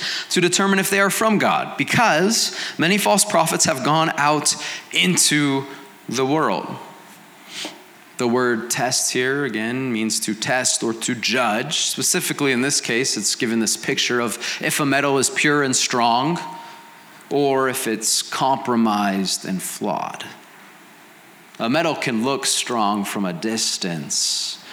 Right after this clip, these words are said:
and then when it's actually used, can be broken if it's compromised and flawed. We're meant to test teachings and values and systems that are presented and promoted to us.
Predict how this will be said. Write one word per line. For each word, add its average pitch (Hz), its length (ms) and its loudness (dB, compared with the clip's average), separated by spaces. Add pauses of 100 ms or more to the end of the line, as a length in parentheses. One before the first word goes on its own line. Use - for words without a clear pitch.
(140)
and 95 100 -2
then 98 120 0
when 95 100 0
it's 92 160 -4
actually 101 400 -2
used, 92 460 0
can 90 160 -6
be 78 80 -6
broken - 680 -10 (800)
if 95 160 -6
it's - 160 -4
compromised 82 760 -4
and 78 140 -10
flawed. 80 460 -6
We're 90 100 -6
meant 87 260 -6
to 92 200 -6
test - 720 -6
teachings - 800 -6 (280)
and 175 160 -6
values 156 880 -4
and 160 100 -10
systems - 1120 -6 (440)
that 92 140 -6
are 90 40 -6
presented 92 480 -4
and 85 140 -6
promoted 82 480 -6 (160)
to - 240 -8
us. - 440 -6